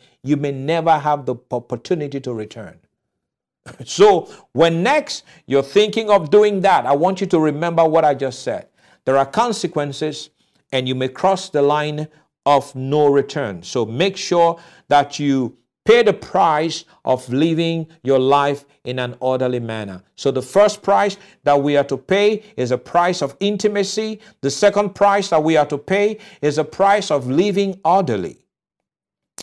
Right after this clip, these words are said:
And how do, do we live orderly? We, we fashion and we, uh, we structure our lives according to the word of the living God. And I thought someone would say, "Praise the Lord." Amen.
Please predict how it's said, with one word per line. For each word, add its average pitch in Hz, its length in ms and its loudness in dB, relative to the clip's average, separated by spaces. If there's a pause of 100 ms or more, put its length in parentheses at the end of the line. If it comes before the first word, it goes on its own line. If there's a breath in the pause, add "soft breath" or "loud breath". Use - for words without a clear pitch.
(120)
And 143 160 -2
how 214 360 4 (200 loud breath)
do, 185 300 4
do 151 140 4
we 185 120 6
live 185 240 4
orderly? 208 480 2 (200 loud breath)
We, 131 180 2
we 123 240 0
fashion 208 760 -2 (340 loud breath)
and 139 240 0
we, 123 320 0 (180)
uh, 117 400 4 (300)
we 127 140 2
structure 214 560 2
our 160 280 6
lives 175 480 4
according 185 680 2
to 185 400 0
the 135 120 -4
word 135 580 0 (220)
of 123 300 -6
the 120 80 -4
living 120 380 -6
God. 82 280 -12 (1120)
And 113 100 -8
I 127 80 -4
thought 180 360 4
someone 156 280 0
would 135 120 -2
say, 131 380 0 (260)
"Praise 120 260 0
the 110 80 0
Lord." 85 280 -4 (840)
Amen. 135 400 0